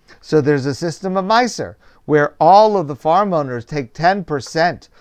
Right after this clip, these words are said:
of the crops that they raise, and they give it to the Levi and, and the Levi's family to support them,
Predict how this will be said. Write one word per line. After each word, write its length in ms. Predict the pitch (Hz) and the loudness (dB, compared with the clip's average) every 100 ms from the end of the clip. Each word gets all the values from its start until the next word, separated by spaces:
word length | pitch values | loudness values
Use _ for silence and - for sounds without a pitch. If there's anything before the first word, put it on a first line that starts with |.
| _ - | _ -4
of 260 | 143 131 107 | -2 -2 -4
the 80 | |
crops 440 | 117 147 160 175 - | -8 0 2 0 -4
that 140 | 151 | -8
they 160 | 151 143 | -4 -4
raise, 560 | 135 170 175 101 92 - _ - | 0 0 0 -4 -10 -18 _ -16
and 140 | 123 | -10
they 100 | 127 | -6
give 280 | 117 117 190 | -6 0 0
it 120 | 190 - | 0 -4
to 120 | 156 | -6
the 100 | 139 | -4
Levi 520 | 135 156 190 147 110 | -2 0 0 -2 -6
and, 240 | - 135 135 - | -8 -10 -10 -12
and 160 | 123 107 | -12 -10
the 40 | |
Levi's 460 | 110 151 156 147 - | -4 -4 -4 -6 -4
family 380 | 165 175 160 | -2 -2 -4
to 120 | 127 147 | -8 -10
support 460 | 170 139 247 277 | -8 -2 0 0
them, 300 | 160 147 185 | -2 -2 -4